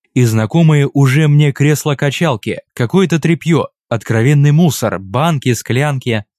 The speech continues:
Через некоторое время Гаврил высунулся в окно. «Мы всё проверили, кристалла здесь нет».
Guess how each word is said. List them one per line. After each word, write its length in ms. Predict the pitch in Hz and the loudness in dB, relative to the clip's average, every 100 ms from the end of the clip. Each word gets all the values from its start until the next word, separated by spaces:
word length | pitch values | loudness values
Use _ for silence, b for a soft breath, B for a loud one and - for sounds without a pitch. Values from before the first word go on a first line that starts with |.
| _ _ _ _ - | _ _ _ _ -12
Через 300 | - 120 120 | -2 0 2
некоторое 480 | 135 127 123 123 120 | 0 0 -2 0 2
время 340 | 156 127 101 | 2 0 -2
Гаврил 560 | 95 117 117 131 156 135 | -2 -2 0 2 2 0
высунулся 720 | 117 123 151 151 143 135 - | -4 0 0 2 0 0 -2
в 80 | 135 | -2
окно. 400 | 131 - 127 101 - _ _ _ _ - | -4 -2 -4 -4 -10 _ _ _ _ -6
«Мы 160 | 117 131 | 0 0
всё 240 | - 180 | 2 0
проверили, 680 | 165 170 190 180 110 98 - _ | 0 0 2 0 0 -2 -6 _
кристалла 500 | 127 135 - 175 170 | -2 -2 0 0 2
здесь 340 | 131 160 139 | 2 0 2
нет». 300 | 170 147 - | 0 0 -2